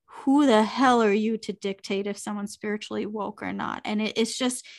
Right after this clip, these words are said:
it's a way to put someone down rather than state your own feelings. So I,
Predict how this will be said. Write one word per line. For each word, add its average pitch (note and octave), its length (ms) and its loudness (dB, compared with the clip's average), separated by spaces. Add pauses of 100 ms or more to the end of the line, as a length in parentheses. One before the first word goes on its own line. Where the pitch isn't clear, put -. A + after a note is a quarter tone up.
(120)
it's C4 180 0
a C4+ 60 4
way B3 360 2
to D4+ 140 -4
put A3+ 400 -4
someone F#3+ 680 -4
down - 540 -6
rather F#3+ 360 0
than F#3 180 -4
state - 560 -8 (420)
your F#3+ 240 -6
own F3+ 280 -4
feelings. - 800 -10
So F#3 440 0
I, G3 300 2